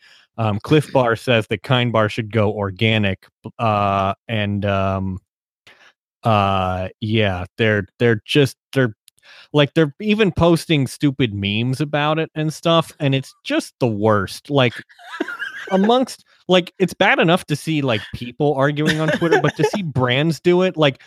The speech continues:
Speaker 1: the thing that annoyed me reading these screenshots and these tweets was just that people are getting paid to post this nonsense. They're,
Speaker 2: Come
Speaker 1: they're
Speaker 2: on,
Speaker 1: wasting their
Speaker 2: man.
Speaker 1: time.
Speaker 2: Uh, who is this for? That's my question.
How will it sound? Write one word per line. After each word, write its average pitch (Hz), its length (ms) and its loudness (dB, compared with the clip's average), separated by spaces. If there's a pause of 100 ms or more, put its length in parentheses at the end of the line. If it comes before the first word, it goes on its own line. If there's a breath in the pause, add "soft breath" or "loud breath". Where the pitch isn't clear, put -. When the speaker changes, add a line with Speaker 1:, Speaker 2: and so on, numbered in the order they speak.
(120)
Speaker 1:
the 180 120 4
thing 330 260 -2
that 226 180 -4
annoyed 156 400 0
me 143 180 -2
reading 135 500 -2
these 117 440 -2 (320)
screenshots 131 680 0
and 120 140 2
these 110 180 -2
tweets 123 440 -2
was 120 160 0
just - 260 -4
that 143 180 -2 (140)
people 359 280 0
are 240 60 2
getting 165 300 0
paid 113 500 2
to 120 120 -2
post 123 420 -2 (120)
this 113 280 -4 (100)
nonsense. 104 960 -2
They're, 127 140 0
Speaker 2:
Come 135 100 2
Speaker 1:
they're 147 100 4
Speaker 2:
on, - 140 0
Speaker 1:
wasting 165 380 2
their 120 120 2
Speaker 2:
man. 107 40 -4
Speaker 1:
time. 90 440 -4 (460 loud breath)
Speaker 2:
Uh, 226 180 2
who 302 180 2
is 392 120 2
this 381 260 -2
for? 208 420 2
That's 226 280 -2
my 311 160 -2
question. 135 800 -6